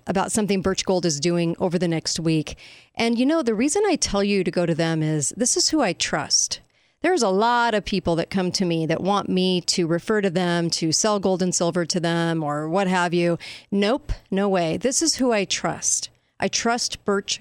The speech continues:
Gold, and this is why I talk about 'em on the air, and this is why I waited thirteen years to talk about anyone on the air, is I really wanted to make sure it was somebody I knew I could trust. This is why Ron Paul trusts them, Steve Bannon trusts them. A lot of people with a lot of money.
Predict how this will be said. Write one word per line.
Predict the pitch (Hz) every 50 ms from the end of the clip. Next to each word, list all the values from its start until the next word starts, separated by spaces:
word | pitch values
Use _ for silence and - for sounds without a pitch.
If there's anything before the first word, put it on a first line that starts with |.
| - 175
Gold, | 147 185 175 160 147 147 151 - -
and | 185 190
this | 202 202 -
is | 233 214 214
why | 240 233
I | 226
talk | 214 - 208 196 -
about | 202 175 180 175
'em | 170 170
on | 165 165
the | 170 165 165
air, | 165 165
and | 165 170
this | 185 - -
is | 226
why | 233 247 233
I | 208 196
waited | 180 190 180 170 156 -
thirteen | - 196 - - - - 202 185 175
years | 175 202 202 175 -
to | - -
talk | - - 233 247 302 -
about | 220 196 185 180
anyone | 170 165 170 160 165 165
on | 160 160 160
the | 160 160 160
air, | 165 160 156 - - - - - - - _ _
is | - 196 170
I | 202
really | 196 196 226 247 262 294 294
wanted | 247 247 220 208 -
to | - 190
make | 180 185 175 -
sure | - - 196 190 185
it | 180 -
was | - 175 170
somebody | - 185 180 175 175 170 170
I | - - 175
knew | 175 175 180 190 202 196
I | 190 185
could | 180 - 180 -
trust. | - - 180 170 190 208 - - -
This | 196 - -
is | 202 196
why | 220 214 202
Ron | 180 170 170 170 165 160
Paul | - - 196 190 196
trusts | - - - 202 202 -
them, | - 208 202 208 208 208 _ _ _ _ _ _
Steve | - - - 190 170 151 135
Bannon | - 175 185 202 202 208
trusts | 202 - 220 202 196 - -
them. | - 202 196 196 202 202 - - - _ _ _ _ _ _ -
A | -
lot | 202 208 220 240 262 269 277 277
of | 247 -
people | - - 208 196 - 202 180 170 160
with | 165 175 170 - - -
a | - 208
lot | 208 208 226 254 269 269 240
of | 196
money. | 196 233 262 220 151 175 160 -